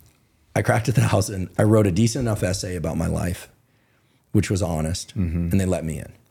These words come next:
Speaker 2: Wow.
Speaker 1: So I go to U C Santa Barbara, uh,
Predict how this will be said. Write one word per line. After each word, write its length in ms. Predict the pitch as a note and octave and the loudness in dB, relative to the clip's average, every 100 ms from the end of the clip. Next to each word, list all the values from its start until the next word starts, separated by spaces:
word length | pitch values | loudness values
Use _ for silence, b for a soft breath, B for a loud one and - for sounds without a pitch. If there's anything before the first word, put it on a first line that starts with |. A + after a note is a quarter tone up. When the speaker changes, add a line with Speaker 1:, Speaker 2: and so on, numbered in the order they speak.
| _ _ - | _ _ -14
Speaker 2:
Wow. 320 | D2+ D2 C#2+ - _ _ _ - | -12 -10 -12 -16 _ _ _ -14
Speaker 1:
So 460 | - - G2 F2 D#2+ B B B B B B B | -8 -4 -2 -2 -4 B B B B B B B
I 80 | A2 | -2
go 240 | E2+ G#2 | 2 4
to 100 | A2+ | 6
U 160 | A2 G#2+ | 6 4
C 160 | G2+ A2 | 2 -4
Santa 240 | A2 F#2+ | -6 -6
Barbara, 420 | D2+ C2 C#2 G2 - _ _ b b b b b b b - | -4 -2 -2 -2 -4 _ _ b b b b b b b -8
uh, 480 | F#2 F2 E2+ E2 | -4 0 0 -2